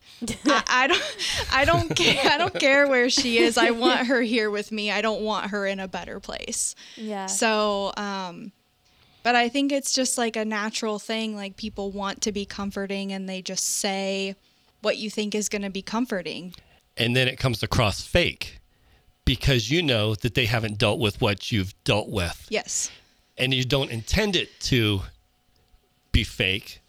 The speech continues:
Speaker 3: but that's what, what you hear on this end of it.
Speaker 2: Mm-hmm.
Speaker 1: Right. The only thing I appreciated was either, "I'm praying for you," or they showed up and they sat with me.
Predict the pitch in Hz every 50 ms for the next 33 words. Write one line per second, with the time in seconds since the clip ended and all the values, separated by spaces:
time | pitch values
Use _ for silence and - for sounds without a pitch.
0 | - _ 135 127 - - 120 120 127 - - - 123 120 123 113 107 110 - -
1 | _ _ _ _ _ _ _ _ _ - - - 220 143 131 120 - - 117 104
2 | - - 143 139 135 120 117 107 98 - - _ _ _ _ 131 117 110 113 131
3 | 113 - - 143 120 117 113 107 92 80 82 73 - - - - - - _ _
4 | _ _ _ _ _ 214 220 196 214 208 202 202 202 - _ - 226 220 220 214
5 | 208 208 208 202 - _ _ _ - 254 - - 247 247 254 269 311 339 302 320
6 | 320 277 262 247 247 240 226 - 226 202 - - 208 208 196 165 127 165 196 214
7 | - 220 226 220 - - 226 220 214 208 208 202 208 - - _ _ _ _ _
8 | _ _ - 226 233 247 269 269 - 294 269 254 240 226 220 - 220 208 190 190
9 | 185 180 180 180 190 - _ _ _ _ _ _ _ _ _ _ - 220 202 202
10 | 196 196 - - - 240 233 226 226 220 214 - - _ 214 208 196 185 190 -
11 | - 185 165 - - - - - - 104 202 214 208